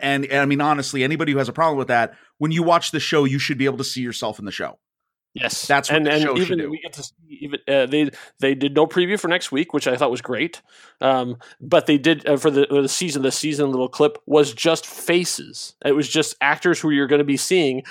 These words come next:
Speaker 2: and I swear it's the most diverse cast Doctor Who has ever had.
Speaker 1: Well, and Chris, I mean, Chris Noth. What?
Speaker 2: Yeah, <laughs> I know. Alan Cumming. It was
Speaker 1: Well, Alan
Speaker 2: like,
Speaker 1: Cumming, Alan
Speaker 2: "Oh,
Speaker 1: Cumming, though, was
Speaker 2: yeah."
Speaker 1: known. Alan Cumming, they knew. No one knew about Chris Noth.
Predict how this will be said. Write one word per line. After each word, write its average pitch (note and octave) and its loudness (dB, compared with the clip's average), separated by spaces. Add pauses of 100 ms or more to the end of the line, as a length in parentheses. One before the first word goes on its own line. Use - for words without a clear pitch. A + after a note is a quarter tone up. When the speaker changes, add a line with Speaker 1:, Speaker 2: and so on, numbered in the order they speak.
(180)
Speaker 2:
and B2 0
I A#2+ 0
swear D#3 2
it's B2+ -4
the C#3+ 2
most C3+ 2
diverse C#3 0
cast C#3 -2
Doctor B2+ -2
Who C3 -4
has A2+ -4
ever A#2+ -4
had. C#3+ -6
Speaker 1:
Well, C#3+ -4
and C#3 0
Chris, - -4
I D3+ -8
mean, C3 -4
Chris - -4
Noth. A#2+ -2 (340)
What? C#3 4
Speaker 2:
Yeah, E3+ 6
<laughs> - -
I G#3 6
know. G3 6
Alan F3 4
Cumming. C4 6
It A3+ -4 (220)
was G#3 8
Speaker 1:
Well, F#4 4
Alan F#3+ 6
Speaker 2:
like, - 6
Speaker 1:
Cumming, - -2
Alan F4 8
Speaker 2:
"Oh, - 4
Speaker 1:
Cumming, C#4 -6
though, A#3 6
was G#4 6
Speaker 2:
yeah." A#3 0
Speaker 1:
known. D3 -6 (300)
Alan B3 4
Cumming, A#3+ 2
they F3 4
knew. F3 4 (260)
No F3+ 6
one F3+ 4
knew D#3 2
about C3+ 2
Chris D3 -4
Noth. B2+ -2